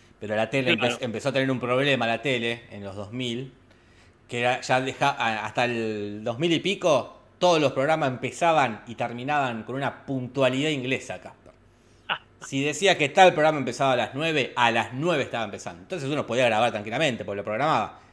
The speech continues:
Speaker 1: Gra-, empezaba a grabar a las nueve, terminaba a las, a las once y grababas el programa.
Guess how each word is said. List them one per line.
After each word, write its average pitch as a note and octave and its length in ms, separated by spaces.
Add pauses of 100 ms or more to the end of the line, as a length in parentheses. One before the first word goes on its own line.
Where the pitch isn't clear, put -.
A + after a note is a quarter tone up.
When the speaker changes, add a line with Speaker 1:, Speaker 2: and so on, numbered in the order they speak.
(120)
Speaker 1:
Gra-, G#2 240
empezaba A#2+ 260
a - 20
grabar A#2 260
a A#2 80
las A#2+ 60
nueve, C3 300
terminaba G2+ 360
a - 20
las, F#2+ 180 (460)
a F#2+ 40 (260)
las F#2 60 (120)
once A#2+ 440
y C3+ 100
grababas G2+ 240
el A#2 60
programa. G#2+ 240